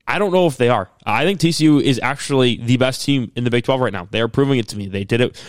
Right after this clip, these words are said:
without really using Quentin Johnson. Yeah, he still had a touchdown and sixty-six yards, but they only threw the ball to him, like, four or five times, three times. You know, he had three receptions. They outgained him. They outpossessed him. Turnovers were the same. I mean, we're talking about a T C U team that, that has pretty much proven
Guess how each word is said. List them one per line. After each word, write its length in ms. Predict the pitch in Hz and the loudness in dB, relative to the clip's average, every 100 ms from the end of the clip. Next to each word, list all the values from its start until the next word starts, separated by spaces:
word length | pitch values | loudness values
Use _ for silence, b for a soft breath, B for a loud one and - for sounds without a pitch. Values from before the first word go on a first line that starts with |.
| B | B
without 420 | 127 - 117 147 | -2 0 -2 0
really 220 | 143 143 | 2 4
using 320 | 127 139 131 120 | 4 4 2 0
Quentin 260 | 123 123 | -2 -2
Johnson. 400 | 113 123 120 98 | -2 0 -2 -4
Yeah, 120 | 101 | -2
he 100 | 113 | -2
still 200 | 113 - | -4 -2
had 140 | 110 110 | 0 0
a 20 | |
touchdown 360 | 104 113 - 113 | -2 -4 -2 -4
and 60 | 104 | -2
sixty-six 480 | 110 107 101 107 | -6 -6 -8 -8
yards, 280 | - 113 104 B B B | -2 -2 -2 B B B
but 100 | - | -4
they 100 | 139 | 0
only 160 | 165 240 | 0 0
threw 160 | - | 0
the 80 | 196 | 0
ball 140 | 131 123 | 2 0
to 60 | |
him, 200 | 113 107 - _ | -2 -6 -12 _
like, 180 | 117 - | -8 -8
four 300 | - 123 143 | -10 -2 -2
or 40 | |
five 260 | 123 117 113 | 0 -2 -2
times, 280 | 127 104 95 | -4 -6 -6
three 140 | 120 | -6
times. 420 | - 104 - - b b b | -4 -6 -6 -14 b b b
You 260 | 110 113 123 | -4 0 0
know, 60 | |
he 100 | 123 | 0
had 120 | 127 127 | 0 0
three 140 | 135 | -2
receptions. 580 | 127 - 127 - - - b b - | -2 -2 -4 -8 -18 -18 b b -6
They 80 | 123 | -4
outgained 480 | 123 156 131 131 | -2 -2 -2 -2
him. 80 | 123 | 0
They 80 | 120 | 0
outpossessed 500 | 120 127 127 120 113 | -2 -2 0 0 -2
him. 80 | 120 | -6
Turnovers 380 | - 123 135 123 | -2 0 0 0
were 60 | |
the 80 | 123 | -2
same. 340 | 117 110 120 131 | 0 -2 -2 -6
I 260 | _ _ _ | _ _ _
mean, 160 | 120 123 | -2 0
we're 80 | 156 | 0
talking 180 | 220 | 0
about 140 | 220 147 | 0 0
a 40 | |
T 180 | 123 139 | 2 0
C 140 | 131 | 0
U 120 | 123 127 | 0 0
team 240 | - 110 | -2 -2
that, 160 | 107 - B B B | -2 -6 B B B
that 100 | 120 | -2
has 240 | 127 147 - _ _ _ | 0 -2 -6 _ _ _
pretty 200 | - 208 | -2 0
much 260 | 285 254 - | 0 -2 -4
proven 560 | - 190 226 190 139 | -4 2 2 4 2